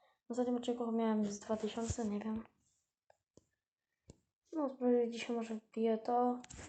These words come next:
i za niedługo może Mega Boxa, może będzie jakiś odcinek. No i co? Mam takie pytanie, czy chcielibyście, e, gdzieś tak, no przez to, że tak długo nie było, przez jakiś czas dwa odcinki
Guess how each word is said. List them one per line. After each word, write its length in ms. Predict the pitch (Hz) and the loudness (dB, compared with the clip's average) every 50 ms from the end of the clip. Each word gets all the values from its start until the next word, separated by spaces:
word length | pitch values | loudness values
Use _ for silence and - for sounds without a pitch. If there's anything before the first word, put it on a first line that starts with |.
| 254 240 | -2 -2
i 40 | 233 | 0
za 100 | 233 233 | 2 2
niedługo 340 | 220 220 214 220 226 220 220 | 2 2 2 2 2 2 2
może 280 | 220 220 220 220 220 | 2 2 2 2 2
Mega 280 | 214 220 226 220 220 214 | 2 2 4 6 6 6
Boxa, 240 | 214 240 240 240 - 240 | 6 4 2 2 2 0
może 200 | 226 226 214 214 | 2 2 2 2
będzie 300 | 208 214 214 208 - 226 | 2 0 0 2 2 2
jakiś 220 | 220 220 214 - | 2 2 0 -2
odcinek. 520 | 226 226 - - - 269 269 269 269 269 - - - - - - _ - - - - - - - - - _ _ | -2 -2 -2 0 2 4 6 6 4 4 0 -8 -12 -14 -16 -18 _ -20 -20 -18 -18 -18 -18 -20 -20 -20 _ _
No 80 | - 269 | 4 4
i 60 | 285 | 4
co? 360 | 277 - - 254 233 214 214 - - | 4 6 6 6 6 6 4 0 2
Mam 140 | 247 262 269 | 2 4 8
takie 220 | 277 285 285 254 247 | 8 6 6 6 2
pytanie, 480 | 247 220 - 254 254 254 254 247 247 | 2 2 4 6 8 8 8 8 6
czy 120 | 247 240 220 | 6 4 -2
chcielibyście, 920 | - - - 269 269 254 220 240 247 240 - - - - 240 233 233 226 - - _ _ _ _ _ _ _ - | -2 2 4 4 6 6 6 6 4 4 2 2 6 8 8 8 8 4 -2 -14 _ _ _ _ _ _ _ 2
e, 480 | 240 233 233 233 233 233 240 233 233 233 | 4 4 6 6 6 8 8 8 8 8
gdzieś 400 | 233 226 233 254 - - 302 - | 4 2 -4 -6 -6 -4 0 2
tak, 240 | 302 269 - - - | 2 2 2 2 2
no 180 | 277 302 311 | 4 4 4
przez 440 | 294 - - - - 302 294 285 - | 4 0 2 6 8 8 8 8 6
to, 100 | - 277 | 4 4
że 160 | 240 247 254 | 6 6 4
tak 160 | 247 254 247 247 | 4 4 2 4
długo 160 | 254 254 247 | 4 4 6
nie 100 | 233 233 | 4 4
było, 160 | 233 262 254 | 4 2 2
przez 200 | 247 - 240 233 | 4 4 4 4
jakiś 320 | 247 247 247 - - - | 4 2 0 -2 -4 0
czas 440 | - 262 262 254 254 - - - - | 4 4 6 6 4 2 -2 -4 -8
dwa 260 | - - - 247 254 | -10 -2 4 8 8
odcinki 720 | 254 247 247 - - 254 247 240 240 - 240 233 233 233 233 | 8 8 8 4 6 6 6 6 4 4 4 4 4 2 0